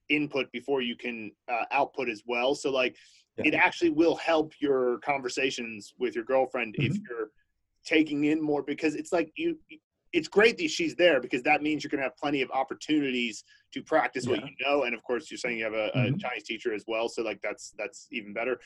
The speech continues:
Speaker 1: And they, so you got, you have, um, you have to have something to say though. And the only way to have something to say
Speaker 2: Yeah.
Speaker 1: is to have seen at least some kind of, uh, structure
Speaker 2: Totally.
Speaker 1: or words there. And,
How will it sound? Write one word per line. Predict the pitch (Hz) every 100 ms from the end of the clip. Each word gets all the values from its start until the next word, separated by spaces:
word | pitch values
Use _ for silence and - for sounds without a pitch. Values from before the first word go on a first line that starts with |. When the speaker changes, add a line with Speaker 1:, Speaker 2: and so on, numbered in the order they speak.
| - -
Speaker 1:
And | 127
they, | 131 123
so | - 135
you | 127 123
got, | 143 - _ _ _ _ _
you | 156
have, | 143 151 147 _ _ _ _ 139
um, | 139 127 117 107 _ _ - 180 - -
you | 160
have | 180 185
to |
have | 214 196
something | 196 180
to | 151
say | - 220 196
though. | 131 123
And | 123
the |
only | 175 196
way | 170
to | 156
have | 123 165 175
something | 165 151
to | 131
say | 123 139
Speaker 2:
Yeah. | 165
Speaker 1:
is | 143 -
to |
have | 135
seen | - 175 170
at | 117
least | 160 151 - _
some | - - 160
kind | 156 147 135
of, | 117 107 _ _ _ _ -
uh, | 123
structure | 120 - 180 - 156
Speaker 2:
Totally. | 135 113 104
Speaker 1:
or | -
words | 135 -
there. | 123 120 113 - -
And, | 151